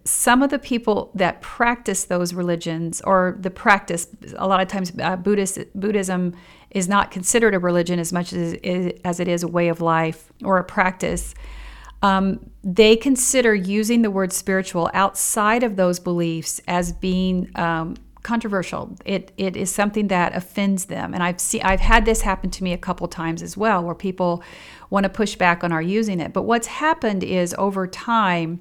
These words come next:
that word spiritual has migrated into other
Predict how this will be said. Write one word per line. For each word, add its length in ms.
that 260
word 260
spiritual 520
has 240
migrated 920
into 920
other 520